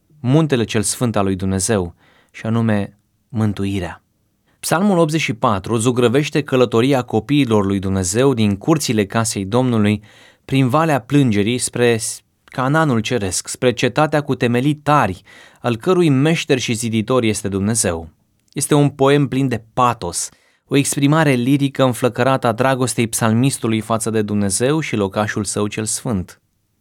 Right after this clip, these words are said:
Fie că vrem sau nu vrem să recunoaștem, toți călătorim prin această lume. Depinde însă de traiectoria vieții noastre.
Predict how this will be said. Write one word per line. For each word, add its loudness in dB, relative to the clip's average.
Fie -2
că 4
vrem 0
sau -6
nu 2
vrem 2
să -6
recunoaștem, -2
toți 2
călătorim 2
prin -2
această -2
lume. -6
Depinde 0
însă 0
de 2
traiectoria 0
vieții -4
noastre. -4